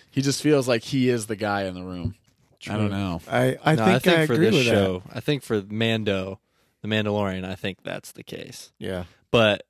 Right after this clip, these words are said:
Speaker 2: if we're taking everything as a whole, like, with an Ahsoka spinoff or something
Speaker 1: Yeah.
Speaker 2: like that, I could
Speaker 1: Big
Speaker 2: see
Speaker 1: picture,
Speaker 2: how
Speaker 1: there's more out
Speaker 2: big
Speaker 1: there.
Speaker 2: picture there could be. Because
Speaker 3: Could
Speaker 2: if
Speaker 3: be.
Speaker 2: those are Snokes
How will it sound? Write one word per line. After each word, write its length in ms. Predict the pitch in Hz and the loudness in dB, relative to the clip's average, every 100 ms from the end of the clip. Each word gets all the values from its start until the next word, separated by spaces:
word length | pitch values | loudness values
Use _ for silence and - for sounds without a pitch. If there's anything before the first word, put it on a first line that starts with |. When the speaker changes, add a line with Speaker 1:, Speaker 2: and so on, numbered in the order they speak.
| - | -12
Speaker 2:
if 180 | 120 123 | -8 -6
we're 80 | |
taking 380 | 117 123 107 107 | -2 0 0 0
everything 320 | 101 101 107 | -2 -2 -4
as 120 | 101 98 | -4 -6
a 60 | |
whole, 360 | - 110 101 95 | -2 2 2 2
like, 180 | 95 - | -2 -6
with 240 | 104 101 | -8 -4
an 140 | 101 95 | -4 -4
Ahsoka 460 | 92 101 95 95 | -4 -4 -4 -8
spinoff 540 | - 127 113 104 98 107 | 0 0 2 0 -2 -6
or 40 | |
something 200 | 107 110 | -2 -2
Speaker 1:
Yeah. 100 | 98 | -2
Speaker 2:
like 100 | 98 | -4
that, 280 | 101 95 - | -4 -4 -6
I 100 | 107 | -8
could 180 | - 107 | -6 -4
Speaker 1:
Big 80 | 131 | -2
Speaker 2:
see 140 | 110 104 | 0 0
Speaker 1:
picture, 80 | 104 | 0
Speaker 2:
how 180 | 95 101 | -2 -2
Speaker 1:
there's 200 | 101 104 | -6 -8
more 200 | 101 95 | -8 -6
out 200 | 95 98 | -4 0
Speaker 2:
big 160 | 120 | 2
Speaker 1:
there. 80 | 90 | 2
Speaker 2:
picture 340 | 120 - 110 | 0 0 0
there 140 | 101 98 | 0 0
could 200 | 113 95 | -2 -2
be. 180 | 101 98 - - | -2 -4 -8 -6
Because 280 | 156 170 | 0 2
Speaker 3:
Could 100 | 131 | 2
Speaker 2:
if 60 | 165 | 0
Speaker 3:
be. 40 | 110 | 2
Speaker 2:
those 200 | 180 135 | 2 2
are 240 | 131 143 | 2 2
Snokes 840 | - - 113 98 95 - - - | 0 0 2 2 -2 -10 -16 -18